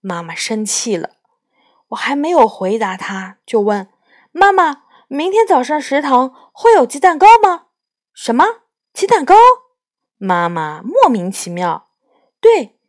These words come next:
鸡蛋糕。我从来没有像今晚这样期待过食堂里的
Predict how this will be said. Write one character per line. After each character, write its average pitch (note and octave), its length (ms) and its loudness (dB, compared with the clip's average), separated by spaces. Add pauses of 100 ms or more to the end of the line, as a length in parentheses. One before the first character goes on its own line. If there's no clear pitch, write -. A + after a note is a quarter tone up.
(220)
鸡 - 160 -2
蛋 G#4 200 2
糕。 F4+ 400 2 (580)
我 F3+ 140 -12
从 F3 480 -10
来 C4+ 280 -4
没 G#3 140 -4
有 G3 200 -2
像 F#3+ 300 -8
今 G3+ 260 -8
晚 D#3+ 220 -8
这 F#3 140 -8
样 D#3+ 260 -8 (320)
期 - 280 -10
待 A#3 200 0
过 G3 340 -2
食 - 280 -10
堂 F#3+ 320 -8
里 G#3 180 -12
的 - 280 -16